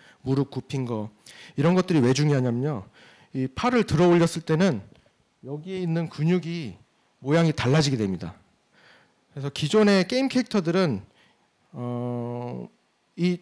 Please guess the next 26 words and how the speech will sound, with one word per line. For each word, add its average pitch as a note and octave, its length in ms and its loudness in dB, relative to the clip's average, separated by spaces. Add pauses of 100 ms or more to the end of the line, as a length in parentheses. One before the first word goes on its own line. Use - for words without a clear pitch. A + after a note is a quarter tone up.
(120)
중간에 F3+ 460 2
있는, D#3 420 -2 (180)
어, B2 460 -6 (260)
서페이스를 A3 640 0
그냥 D#3 180 0
보관을 D3+ 440 0
시켰거든요. A2 520 -6 (220)
그래서 B2+ 200 -8
이걸 A#2 200 -6
딱 - 180 -8
접게 - 260 -4
되면은 C3+ 480 0 (580)
여기 C3 200 -2
부분이 C#3 540 -2
이상하게 D#3 500 2
접히게 - 400 -4
되고 A#2+ 400 -4
되게 A#2 180 -8
어색해졌어요. A2+ 760 -4 (1600)
근데 A#2+ 300 -6 (760)
저희는 B2 320 -4
스캐닝을 F#3 500 -2
통해서 C3 500 -8 (800)
전부 B2+ 380 -6
다 C3 160 0
이 G#2 320 -2